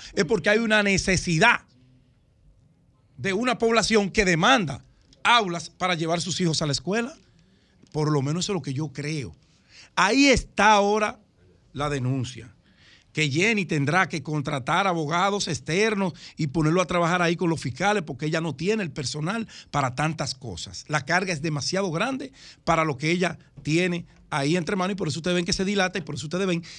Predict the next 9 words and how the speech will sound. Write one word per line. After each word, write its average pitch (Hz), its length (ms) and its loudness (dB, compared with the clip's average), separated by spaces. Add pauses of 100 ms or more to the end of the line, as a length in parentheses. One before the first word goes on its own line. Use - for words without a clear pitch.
(140)
que 175 160 4
obligatoriamente 175 680 2
tiene 175 200 0
que 185 80 0
negociar 151 580 0 (360)
y 160 100 -4
buscar 175 340 -2
el 170 80 0
mar 180 300 0